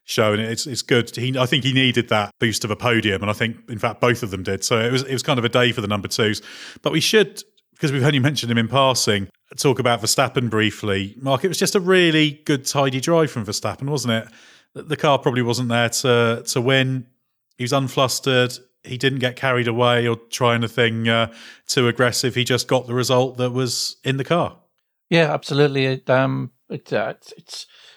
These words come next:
Speaker 2: it's the sort of drive he used to do all the time when the Red Bull wasn't, um, as good as it is now. Um, <laughs> you know, he, he'd, he'd be almost resigned to the fact that he, he'd probably be third. He might be able to beat Valtteri into second,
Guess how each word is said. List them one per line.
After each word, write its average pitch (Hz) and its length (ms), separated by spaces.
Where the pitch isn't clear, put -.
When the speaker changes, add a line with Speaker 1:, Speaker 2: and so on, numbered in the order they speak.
Speaker 2:
it's - 140
the 160 60
sort 135 220
of 139 100
drive 143 280
he 135 100
used 135 180
to 185 60
do 143 200
all 147 100
the 135 80
time 165 260
when 135 100
the 131 80
Red 135 220
Bull 135 140
wasn't, 131 500
um, 127 340
as 123 160
good 135 160
as 127 140
it 120 100
is 113 180
now. 123 300
Um, 151 460
<laughs> - 20
you 127 100
know, 135 120
he, 147 180
he'd, 135 220
he'd 139 220
be 143 120
almost 139 360
resigned 139 400
to 131 40
the 117 100
fact 131 340
that 135 120
he, 131 440
he'd 127 220
probably 143 380
be 123 160
third. 143 340
He 139 80
might 139 300
be 135 80
able 127 140
to 120 60
beat 120 200
Valtteri 127 440
into 131 180
second, 123 440